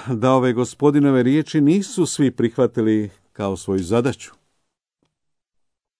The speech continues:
A još je žalosnije da su ih neki izokrenuli ili neutralizirali, stavili pod tepih. A najžalosnije je pak to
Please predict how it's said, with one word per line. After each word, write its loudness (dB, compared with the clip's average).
A -6
još 2
je 4
žalosnije 2
da -4
su -4
ih -4
neki -2
izokrenuli 0
ili -2
neutralizirali, -2
stavili -2
pod -8
tepih. -4
A -2
najžalosnije 2
je 2
pak 0
to 2